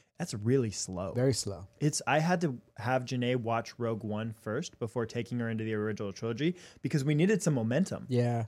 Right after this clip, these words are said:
Speaker 1: I knew I wouldn't be able to capture her attention if I just showed her A New Hope
Speaker 2: Yeah.
Speaker 1: and she didn't care about these characters. Now she's rooting against the Empire. She knows about the rebellion, and we jumped straight into it.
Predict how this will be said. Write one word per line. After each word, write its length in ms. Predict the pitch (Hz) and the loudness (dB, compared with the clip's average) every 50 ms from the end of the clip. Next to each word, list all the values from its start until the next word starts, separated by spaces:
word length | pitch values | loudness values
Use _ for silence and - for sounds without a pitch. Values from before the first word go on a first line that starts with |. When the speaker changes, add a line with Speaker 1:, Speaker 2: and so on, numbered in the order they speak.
| - | 0
Speaker 1:
I 100 | - 143 | 2 2
knew 240 | 151 143 147 170 190 | 4 4 4 6 6
I 80 | 190 165 | 6 6
wouldn't 300 | 147 143 151 143 143 131 | 6 4 4 2 2 2
be 100 | 139 139 | 4 4
able 160 | 139 131 123 | 4 4 4
to 80 | 117 113 | 0 -2
capture 420 | - - 131 123 127 - - 156 | 0 0 0 0 0 0 0 0
her 260 | 151 170 165 156 151 - | 2 4 4 4 4 2
attention 640 | 131 120 - - 196 196 196 - - 147 131 123 | 0 0 2 4 4 4 4 4 2 2 2 2
if 180 | 135 139 135 123 | 2 0 0 2
I 80 | 135 127 | 2 2
just 180 | 117 139 139 - | 2 2 2 4
showed 160 | - 151 143 | 4 6 6
her 80 | 139 131 | 6 6
A 40 | 123 | 4
New 200 | 123 127 123 120 | 2 2 2 2
Hope 240 | 127 139 131 117 | 4 4 4 4
Speaker 2:
Yeah. 100 | 107 101 101 | 2 0 -4
Speaker 1:
and 80 | - 107 | -4 -2
she 100 | - 156 | 0 0
didn't 140 | 147 139 117 | 0 0 0
care 160 | - 151 143 | 2 2 4
about 180 | 131 123 117 110 | 4 2 0 -2
these 160 | - 107 - | -4 -8 -6
characters. 500 | - - 123 110 - - - 85 - - _ - - - _ _ | -2 -2 -2 -2 -4 -6 -12 -14 -14 -16 _ -20 -20 -20 _ _
Now 260 | 131 139 156 165 165 160 | 0 2 4 4 4 2
she's 260 | - - 139 117 104 | 2 0 -2 -2 -2
rooting 340 | 113 139 143 135 135 127 120 | 0 0 2 2 2 0 -2
against 380 | 110 98 139 143 151 147 - | -2 0 0 0 0 0 0
the 120 | 139 135 127 | 2 2 2
Empire. 440 | 123 120 107 120 123 120 117 120 | 2 0 -2 -2 -2 0 0 -2
She 160 | - - - 110 | -2 -4 -6 -2
knows 320 | 117 127 143 160 156 131 | 2 4 6 6 6 6
about 180 | 143 139 127 - | 4 4 4 4
the 80 | 135 | 2
rebellion, 500 | 123 120 107 123 117 113 113 113 110 107 - | 0 0 0 0 0 0 -2 -2 -4 -4 -4
and 120 | 120 113 | -4 -2
we 120 | 104 123 127 | -2 -2 0
jumped 260 | 104 131 117 95 - | 0 -2 -4 -4 -6
straight 400 | - - - - 120 120 117 101 | -8 -10 -6 -2 -2 -2 0 0
into 300 | 110 107 98 - 95 101 | -2 -2 -4 -4 -6 -8
it. 180 | - - - | -8 -8 -12